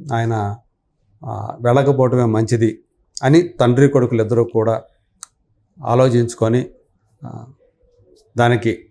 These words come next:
స్కిప్ అవడమే బెటరు, ఆ ఈవెంట్కి రాకుండా అని చెప్పేసి అల్లు అర్జున్ ఆగిపోయాడు అనేది ఏదైతే వినిపిస్తుందో ఒక వాదం,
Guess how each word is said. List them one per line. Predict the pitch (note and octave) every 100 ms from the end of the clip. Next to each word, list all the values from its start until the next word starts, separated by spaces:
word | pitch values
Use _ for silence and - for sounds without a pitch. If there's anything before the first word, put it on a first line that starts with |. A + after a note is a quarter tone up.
| _
స్కిప్ | - - D3 D3+
అవడమే | D3 C#3+ B2+
బెటరు, | A#2 G#2+ A#2+ A2 G2+
ఆ | G2+
ఈవెంట్కి | G#2 A2 A#2+ A2
రాకుండా | G#2 G#2 G#2 G2+
అని | G2
చెప్పేసి | G2 G#2+ G#2 D#3 B2
అల్లు | A2+ A2+
అర్జున్ | A#2 A2+ A2
ఆగిపోయాడు | G#2+ G#2+ G#2+ G#2+ G2+ G2 G2+ - _ _ _ _ _ -
అనేది | A#2+ B2 A2+
ఏదైతే | A#2+ C3 D3 D3 B2+ A#2 A2+
వినిపిస్తుందో | A2+ A#2 B2 - A2+ G#2+ A2
ఒక | D#3 A2 A#2 A2+ G#2+
వాదం, | G#2 A2 A2+ F3+